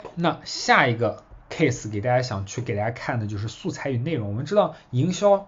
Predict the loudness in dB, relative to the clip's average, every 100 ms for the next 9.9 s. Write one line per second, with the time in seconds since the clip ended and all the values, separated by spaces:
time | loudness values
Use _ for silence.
0 | -10 -6 -4 -2 -2 0 -2 0 -4 -2
1 | -6 -4 -10 -10 -4 0 0 -2 -4 -4
2 | -4 -4 -2 0 0 0 0 -2 -4 -4
3 | -4 -6 -6 2 4 4 2 -2 -4 -4
4 | -4 -6 -6 -4 -4 -4 -4 -4 -6 -16
5 | -20 -20 -16 -8 -2 0 2 2 -2 -2
6 | -4 -4 -4 -6 -6 -8 -12 -18 -10 2
7 | 2 2 0 0 0 -2 2 4 4 4
8 | 0 -2 -2 -2 -4 -6 -6 -6 -6 -6
9 | -2 0 0 0 0 -2 -2 -4 -4